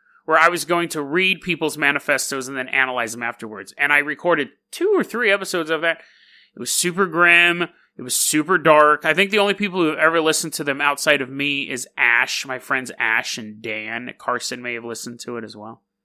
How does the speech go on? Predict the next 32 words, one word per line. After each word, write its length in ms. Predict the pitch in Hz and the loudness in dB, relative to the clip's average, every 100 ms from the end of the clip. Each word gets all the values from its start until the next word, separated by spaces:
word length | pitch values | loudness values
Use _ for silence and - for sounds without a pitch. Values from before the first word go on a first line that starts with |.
| _ _ _ _ _ | _ _ _ _ _
Very, 300 | 110 156 175 | 2 4 4
very 300 | 175 170 160 | 6 4 4
just 240 | 143 123 110 | 0 -6 0
dark. 400 | 127 127 110 _ _ _ _ - _ - | 2 2 -2 _ _ _ _ -20 _ -4
You 200 | 190 196 | -2 4
get 160 | 240 | 4
an 100 | 247 | 6
idea 400 | 233 196 185 214 | 6 4 4 2
for 240 | 202 202 180 | 4 4 4
it 60 | |
if 120 | 165 | 2
you 80 | 180 | 0
listen 260 | 165 170 175 | -2 0 2
to 60 | |
episodes, 640 | 160 156 - 156 147 139 143 | 2 2 0 2 2 -2 -6
I 100 | 143 | -4
think 160 | 160 | -4
it's 140 | 135 - | -4 -6
four 300 | 175 165 143 | -2 0 -2
and 100 | 113 | -2
five, 480 | - 139 131 113 - | 4 4 4 0 -6
of 160 | 143 135 | -6 -2
Dead 160 | 139 | 0
Rabbit 260 | 127 131 123 | 2 0 0
Radio, 460 | 123 131 123 110 | -2 0 0 -4
or 360 | 107 123 120 120 | -6 -2 -2 0
episodes 400 | 170 185 190 151 | -2 0 0 0
of 60 | 160 | 0
Manifesto 520 | 147 135 156 - 147 | 0 2 -2 0 0
where 140 | 135 | 0
I'm 120 | 127 | -2
reading 400 | 131 131 131 123 | -4 -6 -6 -10